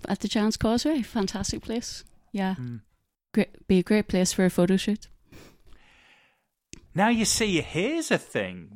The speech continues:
Speaker 2: Maybe the band should be back at the Giant's Causeway for a photo shoot. Maybe that'd be a nice circle. I mean, obviously not at the moment because it's, you know, the bus isn't gonna stop there, is it?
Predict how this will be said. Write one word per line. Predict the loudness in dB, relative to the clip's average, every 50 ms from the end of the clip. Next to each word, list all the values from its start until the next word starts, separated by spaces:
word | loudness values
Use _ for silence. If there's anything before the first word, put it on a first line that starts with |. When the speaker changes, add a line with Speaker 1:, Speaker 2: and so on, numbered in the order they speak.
| -16
Speaker 2:
Maybe | -14 -14 -14 -14 -14 -16
the | -16 -12
band | -12 -10 -10 -10 -12
should | -14 -14 -14 -12
be | -10 -8
back | -6 -6 -6 -6 -10
at | -14
the | -12
Giant's | -10 -8 -8 -8 -10 -12
Causeway | -14 -14 -14 -14 -14 -16 -16
for | -14 -16 -16
a | -14
photo | -14 -16 -16 -16 -18
shoot. | -20 -20 -18 -18 -16
Maybe | -16 -16 -16 -16 -14
that'd | -14 -12 -12 -12 -14 -12
be | -12 -12
a | -10
nice | -10 -12 -12 -12 -12
circle. | -14 -14 -14 -14 -14 -16 -18 -20 -20 _ _ _ _ _ _ _ _ _ _ _ _ _ _ _ _ _ _ _ _ _ _ -20 -20 -20 -20 -20 -20 -20 -18 -12
I | -8
mean, | -6 -4 -4
obviously | -4 -6 -6 -6 -6
not | -6 -6
at | -6
the | -4 -4
moment | -4 -4 -4 -6 -10 -10
because | -10 -10 -10 -8 -10
it's, | -10 -10 -12 -12 -14 -14 -12
you | -12 -12
know, | -10
the | -10 -8
bus | -8 -8 -8 -8 -10
isn't | -12 -10 -10 -10
gonna | -10 -8
stop | -6 -4 -4 -4 -4 -6
there, | -10 -10
is | -10 -10
it? | -12 -14 _